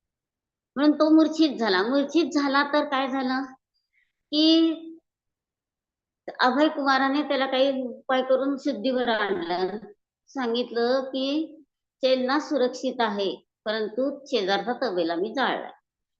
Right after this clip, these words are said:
आणि आता ते कळल्यावर आता समोषणात जायचं की घरी जायचं? पळत पळत घरी जाऊन पहिला बघितलं चेलना आहे का सुरक्षित. म्हणजे कशी सगळी काय असते,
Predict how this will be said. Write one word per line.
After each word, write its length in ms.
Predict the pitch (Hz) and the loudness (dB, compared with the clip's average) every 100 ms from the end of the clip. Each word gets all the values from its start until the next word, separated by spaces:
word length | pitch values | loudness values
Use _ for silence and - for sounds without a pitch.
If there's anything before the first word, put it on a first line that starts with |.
| - | -6
आणि 140 | 262 | 0
आता 160 | 277 302 | 2 0
ते 220 | 294 302 | 2 0
कळल्यावर 440 | 320 311 285 285 285 | 2 2 4 2 2
आता 160 | 285 | -2
समोषणात 540 | 277 262 277 269 294 277 | -2 -2 -4 -2 -2 2
जायचं 320 | 294 285 294 | 2 2 0
की 160 | 302 294 | 0 0
घरी 220 | 262 240 269 | 2 4 4
जायचं? 340 | 254 - - - _ _ _ _ _ _ _ _ _ _ _ | 4 2 -6 -14 _ _ _ _ _ _ _ _ _ _ _
पळत 300 | 285 330 330 | 2 2 4
पळत 160 | 311 311 | 2 2
घरी 300 | 247 233 285 | 2 2 4
जाऊन 180 | 277 269 | 2 2
पहिला 320 | 277 233 240 | 2 4 4
बघितलं 380 | 226 220 226 226 | 2 0 -2 -2
चेलना 400 | 254 214 185 196 | 0 2 2 2
आहे 160 | 175 | 0
का 180 | - 104 | -6 -10
सुरक्षित. 560 | - - 101 - - _ _ _ _ _ _ _ _ _ _ | -12 -8 -8 -8 -16 _ _ _ _ _ _ _ _ _ _
म्हणजे 220 | 196 214 | -4 -2
कशी 280 | 226 254 254 | -2 -2 -4
सगळी 380 | 247 233 202 240 | -2 -4 0 -2
काय 320 | 240 220 226 214 | 0 2 4 2
असते, 440 | 214 214 233 262 | -2 2 4 6